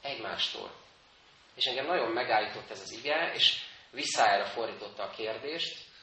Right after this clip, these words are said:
és nekem szegezte. Hogy amikor mondjuk én is ott vagyok ebben a történetben, és, és azt mondom bosszankodva, hogy mire való ez a pazarlás, mi az értelme ennek,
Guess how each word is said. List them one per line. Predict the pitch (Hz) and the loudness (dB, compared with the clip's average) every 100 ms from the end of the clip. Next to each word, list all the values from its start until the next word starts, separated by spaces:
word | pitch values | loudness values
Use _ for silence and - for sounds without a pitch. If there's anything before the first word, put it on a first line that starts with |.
| - - _ - | -20 -20 _ -18
és | - - | -6 -2
nekem | 123 104 95 | -2 -2 -4
szegezte. | - 92 90 - - 98 - - - - - - - | -4 -4 -4 -6 -10 -12 -14 -20 -20 -20 -20 -20 -6
Hogy | 117 | -4
amikor | 123 135 127 - - | -2 -2 -4 -6 -10
mondjuk | 135 127 | -10 -2
én | 156 | 0
is | 123 131 | 2 2
ott | 127 | 0
vagyok | 113 104 113 | -4 -4 -4
ebben | 110 104 | -2 -4
a | 101 | -4
történetben, | 117 101 101 92 92 92 95 101 - - - - - | -6 -4 -6 -8 -8 -10 -12 -14 -20 -20 -20 -20 -12
és, | - - - | -2 -2 -2
és | - | -4
azt | 127 - | -2 -2
mondom | 120 98 101 | -6 -6 -4
bosszankodva, | 113 - 98 95 98 101 | -4 -2 -4 -4 -8 -8
hogy | 151 | -6
mire | 170 123 | 0 2
való | 101 98 | 2 -2
ez | 90 87 | -4 -6
a | - | -6
pazarlás, | 92 90 87 92 92 | -8 -6 -6 -6 -4
mi | 208 294 | -4 -6
az | 117 | -4
értelme | 104 - 95 90 90 | -4 -4 -8 -8 -10
ennek, | 87 92 | -10 -14